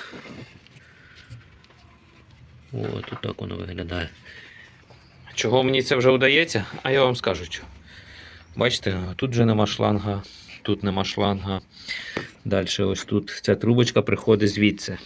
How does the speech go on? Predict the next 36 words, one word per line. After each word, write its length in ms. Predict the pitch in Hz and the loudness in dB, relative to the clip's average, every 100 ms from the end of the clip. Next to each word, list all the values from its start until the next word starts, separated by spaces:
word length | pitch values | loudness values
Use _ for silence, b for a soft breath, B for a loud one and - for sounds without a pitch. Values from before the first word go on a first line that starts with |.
| - | -12
від 160 | 98 - | -10 -6
цього 160 | 98 | -8
клапана 420 | - 98 - 95 | -2 -2 0 -2
Є 120 | 92 90 | 0 4
Г 120 | 117 | 4
Р. 220 | 131 123 B B B - | 4 0 B B B -4
Одного 320 | 98 98 92 | -2 0 2
болтика 420 | 95 113 - 117 | 4 4 4 2
вже 180 | 104 110 | 4 2
нема, 380 | 110 107 107 107 B B - | 2 4 4 2 B B -4
і 80 | 101 | -2
другий 400 | 95 110 110 107 | 4 4 6 6
вже 120 | 104 | 4
кручу. 480 | - 113 113 107 98 - B B B - | 4 4 6 4 0 -6 B B B -8
І 60 | 202 | -2
зараз 220 | 135 104 | 0 0
відкручу 340 | 101 107 95 | 0 -2 0
його 120 | 92 | 0
повністю, 560 | - 117 107 104 - 90 - | 4 4 4 -2 -4 -6 -8
і 60 | - | -12
тоді 220 | - 101 | -8 -4
зможу 320 | 98 95 87 | -2 0 0
її 100 | 90 | 0
відвести, 500 | 85 87 120 - 110 - | 0 2 0 2 -4 -4
і 60 | |
тоді 200 | 104 95 | -6 -4
відкрутити 480 | 90 - 92 95 95 | -4 -4 -4 -2 -2
той 320 | 87 87 87 - | -4 -4 -4 -8
гаєчку. 560 | - 95 80 78 - - - - _ b b b b b b b _ _ | -8 -2 -2 -2 -8 -10 -18 -20 _ b b b b b b b _ _
Такі 320 | - - - | -10 -6 -6
серйозні 500 | - 95 95 90 - | -4 -2 -2 -2 -4
розборки. 560 | 90 90 92 92 - 123 b b b b _ _ | -6 -4 -2 -2 -6 -16 b b b b _ _
Не 200 | 104 95 | -6 -2
ожидав 440 | 95 98 92 82 82 | -2 -2 -2 -4 -6
я 60 | |
такого. 320 | 92 - - | -10 -16 -20